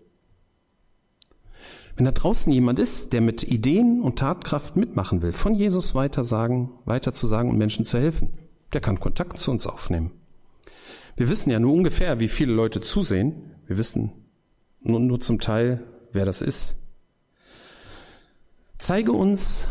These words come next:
wenn wir auf falschen Wegen gehen, und führe uns den Weg zum ewigen Leben. Ich fasse nochmal zusammen. Es geht heute darum, wer wichtig ist. Und letztendlich ist jeder wichtig, weil er einzigartig und wichtig in den Augen Gottes ist.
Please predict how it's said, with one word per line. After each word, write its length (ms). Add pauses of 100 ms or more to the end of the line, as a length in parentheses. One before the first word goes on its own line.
(360)
wenn 160
wir 60
auf 80
falschen 560
Wegen 380
gehen, 400 (560)
und 180
führe 340
uns 280
den 200
Weg 440 (160)
zum 280
ewigen 380
Leben. 280 (1040)
Ich 160
fasse 260
nochmal 320
zusammen. 460 (760)
Es 140
geht 160
heute 240
darum, 680
wer 200
wichtig 400
ist. 160
Und 80
letztendlich 520
ist 260 (140)
jeder 440
wichtig, 400
weil 100
er 140
einzigartig 880
und 120
wichtig 420
in 60
den 160
Augen 340
Gottes 380
ist. 380